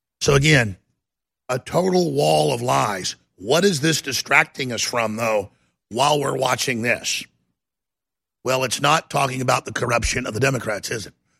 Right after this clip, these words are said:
And if the American people don't come out in giant numbers and get control of the House again, and if the Republicans lay there like they did before when they had the House and the Senate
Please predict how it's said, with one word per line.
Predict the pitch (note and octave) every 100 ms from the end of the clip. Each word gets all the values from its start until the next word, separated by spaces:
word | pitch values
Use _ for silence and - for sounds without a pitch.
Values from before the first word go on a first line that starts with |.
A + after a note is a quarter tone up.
| _ _ _ _ _
And | -
if | B2+
the | B2+
American | D#3+ A3+ G3+ D#3+
people | - E3 C#3+
don't | C#3 F3+
come | - D#3
out | D3+ D3
in | B2 A#2+
giant | A#2+ D3+ E3+ F3+ E3+
numbers | C#3+ D3+ C#3+ A2+ -
and | A#2+ B2+
get | C#3
control | - B2 D3+ C#3+
of |
the | A#2
House | - F3 F3 -
again, | E3 C3+ D#2 _ _ _ _ _ - -
and | C3+
if | C#3+
the |
Republicans | C3+ A2+ F3+ G3+ F3+ D#3 A#2+
lay | C#3 F3 G3
there | E3 D#3+
like | D#3+
they | D#3+
did | D#3 D#3
before | A#2+ F#3+ F#3
when | C#3
they | C3+
had | C#3 F3+ D3+
the | B2+
House | C#3+ - D3+
and | F3+
the | D3
Senate | - B2+ B2